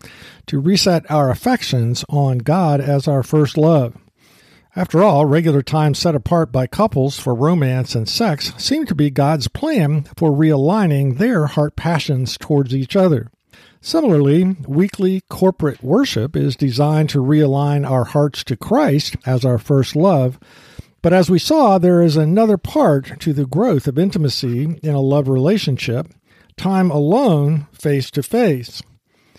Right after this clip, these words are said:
We saw five parts of this: a protected time on your calendar, perhaps before church, Sunday afternoon or evening. Number two, a time set apart to open up with the Lord about what is on our heart.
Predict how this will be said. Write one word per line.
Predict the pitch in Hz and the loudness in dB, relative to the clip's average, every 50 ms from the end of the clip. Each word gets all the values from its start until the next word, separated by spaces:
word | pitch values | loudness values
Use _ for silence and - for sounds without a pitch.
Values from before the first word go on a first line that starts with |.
| _ _ - | _ _ -6
We | 160 165 | -4 -4
saw | - - 220 226 226 185 - - _ | -2 0 0 2 2 2 0 -4 _
five | - 175 185 233 214 - | -2 0 2 2 0 0
parts | - 165 196 277 277 - - | 0 0 0 0 0 0 -2
of | 147 | 0
this: | 117 131 175 247 247 - 143 | 0 0 0 0 -2 -4 -2
a | 143 151 147 | 0 0 0
protected | 131 - - 123 - - - 196 214 - - 175 156 135 | 0 0 -4 -4 -4 -2 -2 -2 -2 0 -2 -2 -2 -2
time | - 156 156 156 165 196 214 208 | -2 -2 0 0 0 0 0 0
on | 185 147 147 143 143 | 0 0 0 0 2
your | 139 139 131 - | 0 0 -2 -2
calendar, | - - 233 302 294 214 151 127 147 196 240 277 - _ - - - - 135 - | -2 0 0 2 2 2 2 2 2 0 0 -4 -8 _ -20 -18 -12 -12 -10 -8
perhaps | - 135 131 107 156 185 180 165 156 - - - - - - - - - | -4 -4 -2 0 0 0 0 0 -2 -4 -6 -10 -10 -10 -12 -16 -14 -8
before | 143 131 120 - 143 135 127 | -6 -6 -6 -2 -2 -2 -2
church, | - - 151 151 151 156 156 147 - - | 0 0 2 2 4 2 2 0 -4 -8
Sunday | - - 165 156 151 143 143 | -6 -4 -2 0 0 2 0
afternoon | 143 135 - - 131 135 135 131 | 0 0 0 0 0 0 2 2
or | 127 123 123 | 0 0 0
evening. | 143 190 220 175 139 131 147 160 - _ - - - - - - - - - - | 0 0 0 0 0 -2 -2 -4 -6 _ -20 -20 -20 -20 -20 -20 -20 -14 -6 -2
Number | 170 170 160 | 0 0 0
two, | - - 285 277 | 2 2 2 2
a | 196 - | 2 2
time | - 185 196 190 175 | 2 0 2 2 0
set | - - 196 175 | 2 2 2 0
apart | 151 - - 185 175 160 - | 0 0 2 2 2 2 2
to | - 143 139 | 0 0 2
open | 147 170 185 - 170 160 | 2 0 0 2 0 0
up | 190 196 - | 0 0 0
with | 165 147 135 | 0 -2 0
the | - 143 | -2 -2
Lord | 127 139 214 277 262 170 | 0 0 2 2 2 0
about | 135 135 139 135 135 | 0 0 -2 -2 0
what | 143 156 151 | 0 0 0
is | 139 120 | 0 0
on | 131 147 147 | 0 0 -2
our | 143 131 127 | -2 -2 -4
heart. | 101 - 202 202 170 156 156 - | -2 -2 0 0 0 0 -2 -6